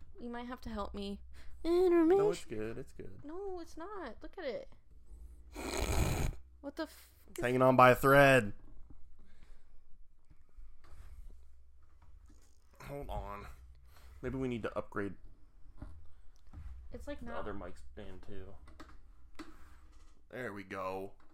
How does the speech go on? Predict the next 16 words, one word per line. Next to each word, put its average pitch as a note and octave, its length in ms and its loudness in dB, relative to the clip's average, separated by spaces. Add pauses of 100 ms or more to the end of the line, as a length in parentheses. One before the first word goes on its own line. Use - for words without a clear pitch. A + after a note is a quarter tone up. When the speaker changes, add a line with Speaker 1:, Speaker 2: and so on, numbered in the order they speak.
(140)
Speaker 2:
Solid C3+ 360 0
as A2 80 -6
a A2+ 60 -6
rock. F2 340 -6 (160)
Just - 180 -14
don't A#2 220 0 (180)
move G2+ 200 -6
it, - 220 -8
and G#2+ 100 -8
don't G2+ 180 -4
let F#2+ 140 -4
Rue F2+ 280 -8 (300)
mess F#2+ 280 -10
with F2+ 120 -12
it - 40 -20
anymore. D#2+ 280 -18